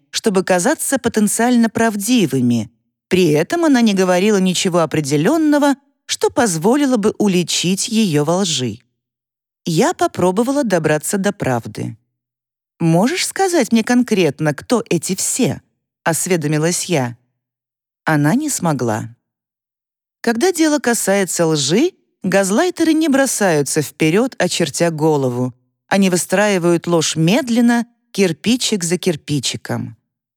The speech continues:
Подобно серийным убийцам, которые издали присматриваются к жертве,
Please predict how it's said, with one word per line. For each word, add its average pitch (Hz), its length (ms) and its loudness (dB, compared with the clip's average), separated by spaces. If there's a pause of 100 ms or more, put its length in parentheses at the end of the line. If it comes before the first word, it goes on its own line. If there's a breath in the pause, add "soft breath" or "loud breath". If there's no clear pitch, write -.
(400)
Подобно 175 420 0
серийным 165 500 0
убийцам, 160 640 -2 (200)
которые 185 380 0
издали 160 520 0
присматриваются 151 840 -2
к 147 80 -6
жертве, 233 540 -2